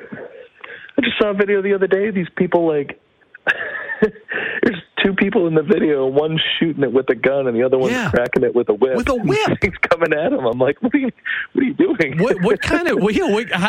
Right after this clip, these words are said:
Speaker 2: I, that's some weird robot stuff right there. The robot's just taking gunshots and whips. Like, I don't know if they're,
Speaker 1: Yeah.
Speaker 2: you know what? That, you know what that probably is? That's probably Indiana,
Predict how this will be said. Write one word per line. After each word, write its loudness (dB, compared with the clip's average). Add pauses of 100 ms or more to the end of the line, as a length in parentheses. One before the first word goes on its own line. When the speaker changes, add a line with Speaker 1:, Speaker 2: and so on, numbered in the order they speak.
(280)
Speaker 2:
I, -8
that's -4
some -2
weird 0
robot 0
stuff -2
right 0
there. 0
The -2
robot's -2
just -6
taking -2
gunshots -2
and -4
whips. -6
Like, -2
I -2
don't 0
know 0
if -6
they're, 0
Speaker 1:
Yeah. -6 (300)
Speaker 2:
you 0
know 0
what? -4
That, -2
you -2
know 0
what -2
that -4
probably -2
is? -2
That's -4
probably -2
Indiana, 0